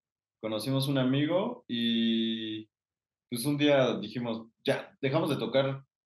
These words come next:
un par de meses", y un día dijimos, "Por los gustos musicales, decidimos juntarnos con otro amigo que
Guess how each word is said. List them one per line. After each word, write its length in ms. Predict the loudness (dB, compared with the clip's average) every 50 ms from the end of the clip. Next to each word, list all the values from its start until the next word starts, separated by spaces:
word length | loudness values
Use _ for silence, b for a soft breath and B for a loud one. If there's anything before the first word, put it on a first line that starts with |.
| _ _ _ _
un 340 | -6 -2 0 0 0 2 2
par 200 | 2 2 2 2
de 80 | 2 0
meses", 640 | 0 0 0 -2 -4 -6 -6 -8 -8 -10 -16 _ _ _ _ _ _ _ _ _ _ _ _ _
y 340 | -8 -4 -2 0 0 2 2
un 140 | 2 2 2
día 160 | 2 2 0
dijimos, 800 | 0 -2 0 0 2 2 2 0 0 -2 -2 -4 -8 -12 -12 _
"Por 220 | 2 2 4 4 4
los 240 | 2 0 0 0 -2
gustos 300 | -2 -2 -2 0 0 2
musicales, 800 | 2 0 0 -2 0 0 2 2 2 0 -2 -6 -10 -16 -20 _ _ _ _ _ _ _ -2
decidimos 440 | -2 -2 0 0 0 0 0 0 -2
juntarnos 520 | -4 -4 0 2 2 2 2 0 -2 -2
con 380 | -4 -4 -4 -4 -4 -2 -2 -2
otro 240 | -2 0 2 2
amigo 320 | 2 4 4 2 2 0 -2
que 480 | -2 -2 0 0 0 -2 -2 -4 -6